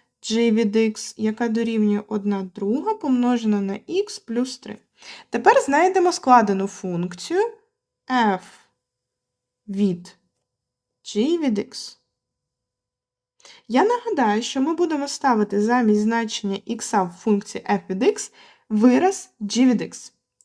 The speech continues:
Тобто у нас буде два помножено на g від x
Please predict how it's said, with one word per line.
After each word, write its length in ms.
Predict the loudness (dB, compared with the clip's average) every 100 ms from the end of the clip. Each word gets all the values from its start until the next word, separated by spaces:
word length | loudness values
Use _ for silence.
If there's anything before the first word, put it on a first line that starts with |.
| -4
Тобто 440 | -4 -4 -16 -20 _ _ _ _ _ _ _ _ _ _ _ _ -8
у 40 |
нас 200 | -4 -4
буде 320 | -6 -6 -6 -6
два 420 | -4 2 4 4
помножено 720 | 0 -2 0 0 -4 -6 -6
на 260 | -4 -6 -8 _ _ _ _ _ _ -16
g 340 | 0 0 0
від 280 | -4 -14 _ _ _ -2 4 6
x 60 | 4